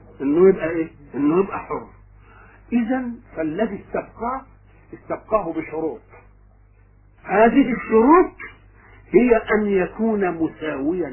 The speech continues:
لك، وأن يكون عبدك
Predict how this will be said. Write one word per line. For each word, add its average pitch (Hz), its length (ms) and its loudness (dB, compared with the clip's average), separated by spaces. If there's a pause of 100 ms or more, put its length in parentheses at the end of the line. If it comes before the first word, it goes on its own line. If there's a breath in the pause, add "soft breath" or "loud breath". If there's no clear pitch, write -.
(120)
لك، - 180 -8 (1400 soft breath)
وأن 196 400 0
يكون 208 560 -2
عبدك 180 680 -10